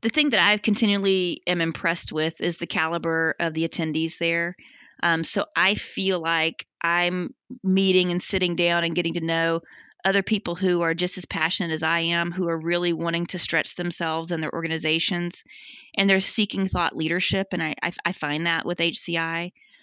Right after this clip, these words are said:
Um, I've had some great connections that I've made, and,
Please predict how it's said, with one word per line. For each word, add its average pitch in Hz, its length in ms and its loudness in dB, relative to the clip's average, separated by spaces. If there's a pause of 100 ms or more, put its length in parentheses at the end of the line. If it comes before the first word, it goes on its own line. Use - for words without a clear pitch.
(200)
Um, 165 240 2
I've 175 140 0
had 185 220 -2
some 165 300 -2
great 175 260 0
connections 226 520 2
that 220 100 -2
I've 220 140 2
made, 220 440 0 (160)
and, 170 440 -2